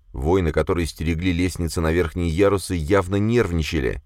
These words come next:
и, подозрительно глядя на людей, крепко сжимали копья с алмазными наконечниками.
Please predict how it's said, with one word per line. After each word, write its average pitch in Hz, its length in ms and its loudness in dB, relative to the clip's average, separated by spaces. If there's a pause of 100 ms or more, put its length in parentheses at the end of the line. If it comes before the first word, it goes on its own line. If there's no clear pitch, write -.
и, 73 100 -8
подозрительно 78 720 0
глядя 71 300 0
на 71 80 0
людей, 73 340 -2
крепко 85 380 -2
сжимали 82 380 0
копья 78 440 0
с - 100 -8
алмазными 73 520 0
наконечниками. 71 880 -4